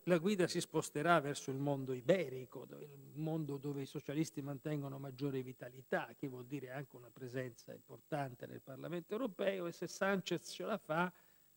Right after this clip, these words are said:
diciamo, il capo di governo più importante in Europa. Quindi ci sarà una certa coincidenza tra l'equilibrio intergovernativo, Macron, il quale guiderà il gruppo de-, liberal democratico, che con i suoi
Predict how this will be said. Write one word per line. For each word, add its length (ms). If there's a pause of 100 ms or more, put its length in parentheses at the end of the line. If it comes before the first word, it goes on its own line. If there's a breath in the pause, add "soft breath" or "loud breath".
diciamo, 400
il 160
capo 680 (140)
di 160
governo 460
più 140
importante 580
in 80
Europa. 480
Quindi 220
ci 80
sarà 180
una 140
certa 340
coincidenza 880
tra 280 (120)
l'equilibrio 720
intergovernativo, 1120 (360 soft breath)
Macron, 640 (840)
il 120
quale 320 (460)
guiderà 520
il 80
gruppo 380
de-, 220
liberal 420
democratico, 800 (560)
che 120
con 180
i 80
suoi 500